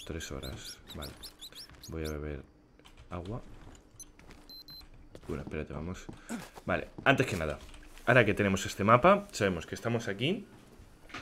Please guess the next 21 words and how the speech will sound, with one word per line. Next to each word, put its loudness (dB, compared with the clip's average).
Y 4
lo 0
suyo 2
sería 2
ir 6
a 10
la 10
nueva 8
zona, 2
es 0
decir, 0
aquí 0
a -2
C 0
uno, 0
¿vale? 2
Está 2
yendo 6
hacia 4
el 4
sur 2